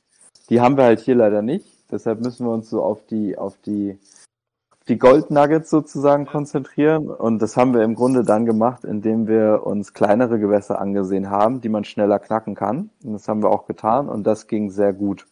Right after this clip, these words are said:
Speaker 1: Also da haben wir dann wirklich recht schnell dann die ersten Erfolge schon gehabt mit den, mit den Basic-Sachen
Speaker 2: Ja.
Speaker 1: oder mit dem Wissen, das man schon vorher hatte,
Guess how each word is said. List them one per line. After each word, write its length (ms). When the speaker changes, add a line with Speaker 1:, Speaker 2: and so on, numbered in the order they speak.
Speaker 1:
Also 200
da 140
haben 180
wir 80
dann 340
wirklich 420
recht 280
schnell 460
dann 400
die 180
ersten 300
Erfolge 400
schon 240
gehabt 340
mit 160
den, 340
mit 180
den 300
Basic-Sachen 800
Speaker 2:
Ja. 140
Speaker 1:
oder 140
mit 180
dem 280
Wissen, 260
das 160
man 140
schon 180
vorher 360
hatte, 280